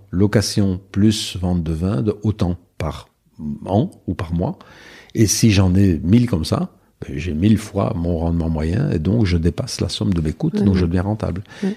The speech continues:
Speaker 1: Et ce qui est intéressant, c'est que c'est cher d'équiper le marché au départ parce qu'on doit préfinancer les machines et nos outils. Mais quand la somme des machines qui est dans le marché a un rendement suffisant qu'elle peut me payer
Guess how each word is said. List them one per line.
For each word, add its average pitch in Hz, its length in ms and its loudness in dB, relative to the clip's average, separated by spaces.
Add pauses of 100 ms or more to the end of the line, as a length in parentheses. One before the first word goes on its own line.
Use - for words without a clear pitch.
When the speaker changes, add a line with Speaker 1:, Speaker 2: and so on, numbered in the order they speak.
(100)
Speaker 1:
Et 107 320 4
ce - 200 -6
qui 87 120 -2
est 76 140 -4
intéressant, 92 480 0
c'est 92 160 -6
que 80 120 -6
c'est - 200 -6
cher 120 500 4
d'équiper 92 400 0
le 90 100 4
marché 90 300 -2
au 85 80 0
départ 139 520 -4 (640)
parce - 160 -14
qu'on 78 100 -8
doit 73 120 -4
préfinancer 92 520 0
les 78 80 -2
machines 175 360 -4 (260)
et 90 60 -2
nos 82 100 -2
outils. 85 340 -4 (540)
Mais 104 180 4
quand 127 360 2
la 92 120 0
somme 135 360 0
des 107 100 0
machines 101 320 -2
qui 107 80 0
est 90 40 2
dans 95 100 0
le 90 60 0
marché 92 440 -6 (1200)
a 92 340 -6
un 110 140 4
rendement 117 400 4
suffisant 104 560 0
qu'elle 87 200 -2
peut 90 140 -4
me 92 140 2
payer 92 520 0